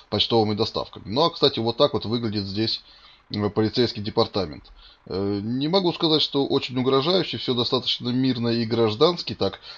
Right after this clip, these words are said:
но всё равно я не вижу в этом смысла. Ну, те, кто смотрит мои видео, знают, что я к блокпостам отношусь очень, э, негативно. Я не вижу в них смысла, поэтому я уже неоднократно показывал И Р П, какое здесь происходит, поэтому я всегда показываю и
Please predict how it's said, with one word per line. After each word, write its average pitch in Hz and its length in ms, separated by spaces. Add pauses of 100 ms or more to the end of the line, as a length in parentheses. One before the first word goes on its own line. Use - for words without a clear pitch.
(120)
но 131 120
всё 127 220
равно 139 340
я 107 300
не 104 160
вижу 113 260
в - 140
этом 104 220
смысла. - 380 (220)
Ну, 139 260 (180)
те, 131 120
кто - 140
смотрит 123 380
мои 110 180
видео, 110 280
знают, 127 220
что - 140
я 98 160 (400)
к 110 80
блокпостам 110 600
отношусь 107 500
очень, 104 460
э, 101 300 (380)
негативно. 107 640 (260)
Я 143 120
не 123 120
вижу 113 220
в 98 80
них 101 140
смысла, - 400 (320)
поэтому 95 580 (460)
я 113 160
уже 101 160
неоднократно 113 560
показывал 98 480
И 104 200
Р 107 120
П, 175 180
какое 139 320
здесь 113 160
происходит, 107 480
поэтому 101 340
я 104 120
всегда 110 320
показываю 101 640
и 90 160